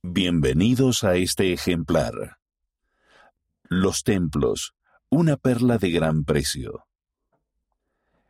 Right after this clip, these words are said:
Qué maravillosa bendición es ver los templos que se construyen a un ritmo cada vez mayor en todo el mundo. Véase la página doce. Nos regocijamos con los miembros de la Iglesia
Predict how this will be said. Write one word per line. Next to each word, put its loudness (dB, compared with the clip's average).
Qué 2
maravillosa 0
bendición -2
es -2
ver 2
los 0
templos -2
que -2
se -2
construyen 0
a 0
un -2
ritmo -2
cada -2
vez -2
mayor -2
en -2
todo 0
el 0
mundo. -4
Véase 0
la 0
página -4
doce. -8
Nos 2
regocijamos -2
con -4
los -4
miembros -4
de -6
la -2
Iglesia -4